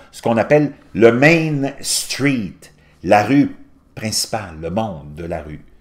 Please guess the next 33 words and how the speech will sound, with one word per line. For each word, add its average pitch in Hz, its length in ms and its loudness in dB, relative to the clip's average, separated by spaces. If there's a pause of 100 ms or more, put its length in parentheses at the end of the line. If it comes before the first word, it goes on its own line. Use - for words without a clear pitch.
(220)
comparativement 90 960 -8
à 82 280 -12 (300)
Wall 101 400 6
Street. 92 500 -8 (680)
T'as 95 120 0
Wall 110 300 8
Street, 175 500 -6
l'économie 117 500 -4
de 147 60 -6
Wall 143 200 2
Street, 180 360 -8 (140)
le, 85 240 -4 (280)
l'univers 120 800 2
de 180 80 -2
Wall 156 200 0
Street, 180 300 -6 (360)
et 82 60 -10
t'as 95 140 -4
le 95 100 -2
Main 104 680 -4
Street, 104 500 -8
nous 98 200 -6
autres, 95 280 0
la 85 80 -6
vraie 107 180 0
économie. 95 460 -8 (560)
C'est - 400 -14
complètement 110 480 -8
effondré, 98 600 -10 (920)
c'est - 180 -18
complètement 98 500 -6
à 82 60 -8
zéro. 87 480 -8